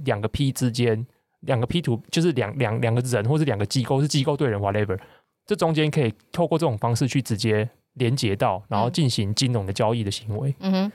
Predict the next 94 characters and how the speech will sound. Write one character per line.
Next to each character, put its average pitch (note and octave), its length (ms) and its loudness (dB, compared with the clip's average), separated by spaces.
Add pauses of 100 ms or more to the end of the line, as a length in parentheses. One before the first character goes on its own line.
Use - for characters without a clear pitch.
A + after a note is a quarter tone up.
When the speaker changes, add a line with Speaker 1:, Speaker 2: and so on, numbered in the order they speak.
(100)
Speaker 1:
所 G#3+ 180 0
以 C3+ 140 0 (120)
这 G#3 120 0
件 G#3 120 4
事 A3+ 120 4
情 A#2+ 180 2
它 D3 380 2
随 D3 280 0
着 D3+ 140 2
接 D3+ 240 0
下 D#3 140 2
来， A#2+ 80 4
因 D3+ 80 4
为 D#3 180 2
美 A2+ 180 0
国 A#2+ 120 2
最 C#3+ 80 0
近 C#3 100 2
也 G#2+ 60 4
在 A#2+ 100 2
吵 G2 220 -4
嘛， G2 120 -4
对 G2+ 140 -2
不 G2 60 0
对？ F#2+ 100 2
Speaker 2:
嗯。 F3 340 0
Speaker 1:
就 C#3 120 0
是 D3 80 2
有 B2 80 4
一 A2 40 2
些 C#3+ 80 2
草 A2 220 0
案 C3 140 0
跑 G#2 160 -2
出 B2 180 2
来 G2+ 140 2
了， F#2+ 140 0
Speaker 2:
对。 F3 100 2
Speaker 1:
开 B2+ 60 4
始 A#2+ 60 2
针 C3+ 120 0
对 C#3+ 80 2
这 C3+ 100 0
些 C3 120 2
有 A#2+ 140 4
一 G#2+ 80 2
些 A#2 160 0
regulation A2 600 0
了。 F#2+ 100 -2 (380)
未 A3+ 200 2
来 A#2 140 0
它 B2+ 120 2
绝 B2+ 140 -6
对 C#3 80 2
是 C#3+ 200 2 (100)
渐 D#3 160 0
渐 C3+ 140 2
会 A2 40 2
开 A2+ 120 2
始 G#2+ 60 -4
没 F#2 140 -4
效 G#2+ 180 2
率 G2+ 120 -2
化， G2+ 240 -2
因 B2+ 100 2
为 C3+ 80 4
它 B2+ 220 0
渐 C#3+ 180 0
渐 C3+ 140 2
这 B2+ 80 0
些 A#2+ 100 2
东 A2 140 0
西 A2+ 80 0
渗-， A2+ 380 0
渗 - 320 0
入 C#3+ 120 2
进 A2 220 -2
来 F#2+ 160 -4
之 A2+ 100 -4
后， A2 60 0
它 A#2+ 140 2
要 A#2 160 2
做 C3+ 160 -2
的 G2+ 160 -2
必 C3+ 160 0
须 B2 140 -2
因 C3 240 2
应 C3+ 120 4
的 G#2+ 80 0
措 A#2+ 260 0
施 G#2+ 280 0
跟 A#2+ 220 -2
组 G2+ 200 -2
织 A#2+ 340 2